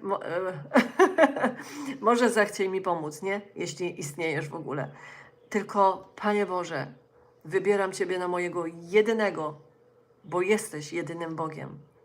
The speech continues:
Nie? „Do Ciebie się zwracam, Ciebie proszę,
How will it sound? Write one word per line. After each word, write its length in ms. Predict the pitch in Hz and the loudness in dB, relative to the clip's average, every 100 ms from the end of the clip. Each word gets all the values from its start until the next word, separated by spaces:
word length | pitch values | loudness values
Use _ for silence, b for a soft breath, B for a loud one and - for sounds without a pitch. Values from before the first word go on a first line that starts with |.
| _ b b b b _ _ _ _ _ _ _ _ _ - | _ b b b b _ _ _ _ _ _ _ _ _ -12
Nie? 280 | 180 196 226 - b b b b b b _ _ _ _ _ _ _ _ _ _ - | -8 -8 -10 -18 b b b b b b _ _ _ _ _ _ _ _ _ _ -4
„Do 120 | 190 | 2
Ciebie 260 | 226 220 | 4 4
się 140 | 220 208 | 2 -2
zwracam, 560 | 185 175 160 160 147 - - | -2 -2 -2 -6 -8 -12 -14
Ciebie 360 | - 240 220 226 | -2 2 2 2
proszę, 440 | 202 170 - 151 | -2 -4 -6 -12